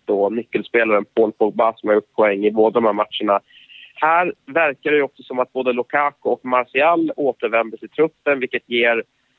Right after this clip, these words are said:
Solskär nödvändiga alternativ i offensiven, då roteringen såklart blir viktig. Eh, så att, eh, här förväntas väl exempelvis då Lukaku kanske komma till start. Bournemouth då, nja, såg väl sådär ut mot Spurs. Noll fem. Eh,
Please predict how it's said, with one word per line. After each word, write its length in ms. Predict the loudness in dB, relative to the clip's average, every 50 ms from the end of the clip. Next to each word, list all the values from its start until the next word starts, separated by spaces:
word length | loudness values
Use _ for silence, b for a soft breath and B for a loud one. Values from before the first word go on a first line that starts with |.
| _ -8 -2
Solskär 640 | -2 0 0 -2 -4 -2 0 2 2 2 0 -2 -4 -4
nödvändiga 680 | 0 2 2 2 2 2 0 0 0 2 2 2 2
alternativ 600 | 2 0 _ -4 -6 -6 _ -2 0 0 0 0 0
i 20 |
offensiven, 680 | -2 -2 -4 -6 -10 -2 0 0 2 2 2 2 0 0 -4
då 360 | -4 -2 0 2 4 2 2
roteringen 560 | 0 -2 -2 0 0 2 2 2 0 0 -2
såklart 320 | -2 -4 -2 -2 -2 -2 -2
blir 100 | -6 -2
viktig. 520 | -2 -4 -6 -6 -10 -2 0 2 2 0 _ b b b b b b b b
Eh, 400 | -2 0 0 2 2 2 0 0 -2
så 140 | _ -2 -2
att, 220 | -2 -2 _ -2
eh, 500 | 0 2 2 2 4 4 2 2 2 2
här 260 | 0 0 0 0 -2
förväntas 460 | -4 -2 -2 -2 -2 -2 -6 -8 -6
väl 120 | -8 -8 -4
exempelvis 640 | -2 -4 -4 _ -2 -2 -2 -2 -2 -2 -2 -2 -2 0
då 100 | -2 -2
Lukaku 540 | -2 -2 -2 -2 -2 -2 -2 _ -6 -8 -6
kanske 280 | -4 -4 -6 -6 -6
komma 200 | -8 -6 -6 -8
till 140 | -8 -10 -8
start. 520 | -2 0 2 2 2 0 _ -10 -10 -10 _ b b b b b b b b b b b b b b b b _ _ _ 0
Bournemouth 380 | 2 4 4 4 4 2 2 2 2
då, 160 | 2 2 2 _
nja, 520 | -2 -2 0 2 2 4 4 2 2 0 -4
såg 220 | _ -4 -4 -2 -2
väl 140 | -2 -4
sådär 420 | -2 -4 -2 0 2 2 2 2 0
ut 180 | -2 -6 -6
mot 160 | -6 -8 -8 -8
Spurs. 340 | -4 0 0 0 0 -2 -4
Noll 420 | -8 -2 0 2 2 2 0 0 -6 -8 -12 -8 -2
fem. 400 | 0 0 0 0 -2 -4 -4 -4
Eh, 80 | -4